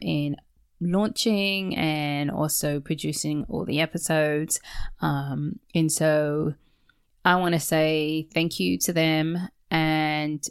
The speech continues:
Bethany and Caroline, <laughs> and also that, you know,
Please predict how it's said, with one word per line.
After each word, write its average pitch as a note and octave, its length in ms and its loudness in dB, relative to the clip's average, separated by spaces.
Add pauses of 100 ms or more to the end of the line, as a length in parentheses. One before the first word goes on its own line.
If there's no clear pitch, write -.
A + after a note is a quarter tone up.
(400)
Bethany D#3+ 320 -2
and F#3+ 80 -2
Caroline, D#3+ 580 -2
<laughs> - 60 -10
and E3+ 580 4
also F3 840 4 (640)
that, E3+ 500 2 (1000)
you G3+ 180 4
know, G3+ 180 6